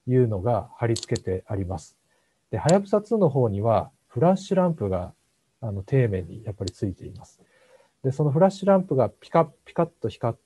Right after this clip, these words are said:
て、その光をターゲットマーカーが反射する。その反射した光を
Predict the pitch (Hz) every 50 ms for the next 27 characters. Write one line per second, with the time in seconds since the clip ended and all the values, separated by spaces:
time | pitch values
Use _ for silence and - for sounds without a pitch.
0 | _ - 123 104 87 92 - _ _ _ _ _ _ - 147 147 156 151 143 143
1 | - - 170 175 175 175 156 156 170 170 - - - - 120 123 120 131 131 135
2 | - 127 123 131 131 131 127 - 117 104 104 110 123 113 95 - - _ _ -
3 | - 123 123 110 - - 101 - - 107 95 87 - _ _ _ _ _ _ _
4 | _ - 156 160 151 123 156 160 160 160 - 165 156 151 - - 165 151 151 139
5 | 139 - _ _ _ _ _ - - - 151 143 143 139 147 165 160 139 -